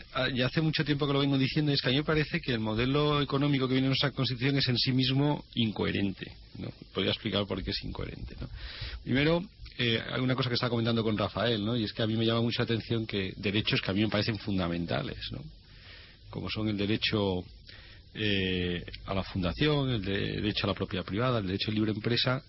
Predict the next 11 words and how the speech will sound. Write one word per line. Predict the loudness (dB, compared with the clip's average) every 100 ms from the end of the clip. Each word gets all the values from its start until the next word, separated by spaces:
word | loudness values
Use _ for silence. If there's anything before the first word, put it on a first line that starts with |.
| -6
en | -4
la | -2
Constitución | -2 -4 -2 0 2
no | 2
son | 2 0
fundamentales, | 0 0 2 2
son | 0
solo | 2 4
derechos. | 4 4 2 -2 -4 -4
Sin | -4 0
embargo, | 0 0 2 0